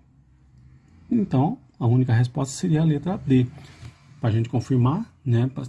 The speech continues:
ele tem que ser divisível por cinco. Pra dividir por cinco, tem que ser terminado em zero ou cinco. Quinhentos e dez terminou em zero.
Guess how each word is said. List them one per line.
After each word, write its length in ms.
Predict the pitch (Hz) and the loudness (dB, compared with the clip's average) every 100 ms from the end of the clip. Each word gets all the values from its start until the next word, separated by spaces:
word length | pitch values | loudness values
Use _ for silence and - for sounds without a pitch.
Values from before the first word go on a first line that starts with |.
| - | -8
ele 140 | 131 | -6
tem 140 | 113 113 | -4 -4
que 40 | |
ser 120 | 127 | -2
divisível 420 | 117 117 117 120 | -2 0 0 0
por 160 | 127 190 | 0 -2
cinco. 420 | - 180 131 120 - _ _ _ - | -2 0 0 -2 -12 _ _ _ -6
Pra 120 | 143 | -2
dividir 300 | 127 113 110 | 0 0 -2
por 160 | 165 | -2
cinco, 300 | 160 196 214 | -2 -2 -4
tem 100 | 196 | -4
que 60 | 170 | -4
ser 100 | 135 | -2
terminado 400 | 127 117 110 113 | 0 0 2 2
em 100 | 151 | 2
zero 480 | 135 120 131 160 165 | 4 2 2 0 -2
ou 240 | - 220 311 | -2 -2 -2
cinco. 560 | - - 143 123 - 104 - _ _ - - | -4 2 2 2 -2 -14 -16 _ _ -20 -12
Quinhentos 300 | - 110 101 | -4 -2 0
e 80 | 117 | 0
dez 240 | 107 107 | 0 0
terminou 240 | 123 175 247 | 0 0 0
em 100 | 311 | 0
zero. 320 | 311 117 95 | 0 0 -2